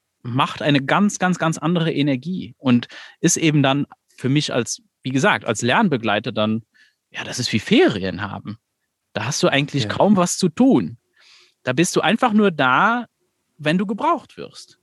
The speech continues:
Speaker 1: Und für den Rest kannst du Teil der Gemeinschaft sein und altersgemischt, das ist auch so eine Sache. Das ist so toll, mit altersgemischten Gruppen zu arbeiten, weil da auch wieder diese Energie, da kommen diese Erfahrungen rein.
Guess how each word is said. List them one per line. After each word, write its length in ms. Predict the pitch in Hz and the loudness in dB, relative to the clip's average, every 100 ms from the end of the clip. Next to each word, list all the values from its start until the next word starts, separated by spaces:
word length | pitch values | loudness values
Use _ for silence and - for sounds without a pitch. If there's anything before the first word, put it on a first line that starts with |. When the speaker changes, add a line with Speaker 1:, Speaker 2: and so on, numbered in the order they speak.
| _ | _
Speaker 1:
Und 140 | 156 143 | -2 0
für 120 | 156 | 2
den 160 | 156 | 2
Rest 340 | 143 139 - - | 4 2 0 -4
kannst 260 | 175 165 | -4 -4
du 60 | 156 | -8
Teil 500 | 151 135 147 214 247 - _ | -2 2 4 2 -2 -8 _
der 100 | 147 | -6
Gemeinschaft 680 | 143 139 135 208 - 202 - | -2 0 2 2 0 -4 -4
sein 360 | 151 147 175 190 | -2 0 0 0
und 300 | 160 151 - _ - _ _ _ _ | -2 -4 -6 _ -20 _ _ _ _
altersgemischt, 1080 | 147 214 - - 160 147 156 220 - - - | 0 2 0 0 -2 0 4 2 0 -8 -8
das 180 | - 151 | -2 -2
ist 120 | 156 | -2
auch 160 | - 180 | -2 -2
so 120 | 180 | 0
eine 160 | 131 113 | -2 -2
Sache. 360 | 107 110 110 | -4 -6 -6
Das 160 | 98 113 | -8 -6
ist 120 | 131 | -2
so 100 | 165 | -2
toll, 320 | - 139 220 | 2 2 4
mit 180 | 139 - | 4 2
altersgemischten 880 | 127 156 156 147 139 160 - - 147 | 0 0 -2 0 2 2 -2 -2 -4
Gruppen 460 | 123 202 - 92 - _ _ - _ | -2 -6 -4 -6 -6 _ _ -20 _
zu 180 | - - | -8 -4
arbeiten, 460 | 101 101 98 - 104 | -2 0 -2 -4 -2
weil 160 | 117 | -2
da 140 | 120 123 | 0 0
auch 260 | - 240 - | 2 0 -2
wieder 160 | 160 | -4
diese 220 | 139 127 139 | -2 -2 0
Energie, 400 | 135 123 170 202 | 0 0 0 0
da 120 | 147 | -2
kommen 240 | - 170 | -2 -2
diese 180 | 160 143 | 0 -2
Erfahrungen 720 | 143 - 196 240 156 120 104 | -4 -2 0 0 -2 -4 -4
rein. 460 | 101 95 92 98 | -6 -6 -4 -8